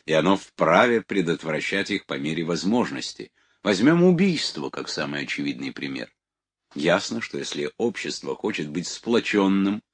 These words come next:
а люди желают пользоваться преимуществами и удовольствиями, возможность которых оно создаёт,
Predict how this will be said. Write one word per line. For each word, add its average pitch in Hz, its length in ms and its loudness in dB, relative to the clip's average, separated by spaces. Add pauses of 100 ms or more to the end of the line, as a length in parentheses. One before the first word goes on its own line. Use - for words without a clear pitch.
(360)
а 107 100 6
люди 131 280 10
желают 107 460 4
пользоваться 101 680 4
преимуществами 101 1000 2
и 135 220 2
удовольствиями, 110 1080 4 (320)
возможность 113 840 4
которых 117 480 2
оно 117 220 2
создаёт, 113 760 2